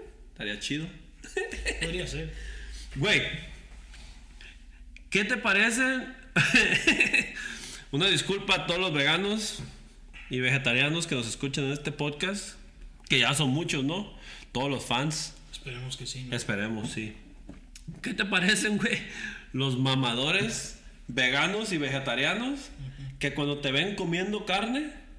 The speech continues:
Speaker 1: te la quieren hacer de pedo.
Speaker 2: Ah, yo creo que es triste que sean así, ¿no? <laughs> Se me hace muy triste, güey.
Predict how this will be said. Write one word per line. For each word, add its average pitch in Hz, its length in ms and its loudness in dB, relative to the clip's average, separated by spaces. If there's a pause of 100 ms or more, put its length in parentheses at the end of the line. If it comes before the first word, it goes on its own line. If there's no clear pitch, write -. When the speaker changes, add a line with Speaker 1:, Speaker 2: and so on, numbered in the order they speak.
(260)
Speaker 1:
te 120 120 -2
la 113 140 -2
quieren 135 260 -2
hacer 127 260 -4
de 131 100 -4
pedo. 107 340 -4 (2250)
Speaker 2:
Ah, 202 500 -12 (200)
yo 147 120 -4
creo 143 160 -6
que 135 80 -6
es - 120 -6
triste 131 360 -6
que 127 120 -8
sean 117 220 -10
así, 120 280 -10
¿no? - 720 -4
<laughs> - 1200 0
Se 147 140 -2
me 139 120 -4
hace 143 200 -2
muy 147 200 -4
triste, 135 480 -8
güey. 120 180 -12